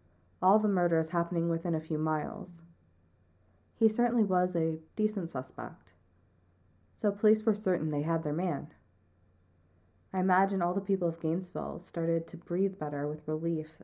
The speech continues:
at the news of this. After all, the Gainesville Ripper that had terrorized them all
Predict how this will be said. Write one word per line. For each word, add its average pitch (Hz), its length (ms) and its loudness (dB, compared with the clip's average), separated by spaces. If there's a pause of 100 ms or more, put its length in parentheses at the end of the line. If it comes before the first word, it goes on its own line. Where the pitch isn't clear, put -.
at 160 120 -10
the 160 80 -4
news 156 260 -2
of 147 120 -12
this. 147 380 -12 (920)
After 165 380 -2
all, 147 320 2
the 170 80 0
Gainesville 175 460 0
Ripper 160 320 0
that 143 180 -2
had 139 160 -4
terrorized 156 500 0
them 147 120 -2
all 135 320 -4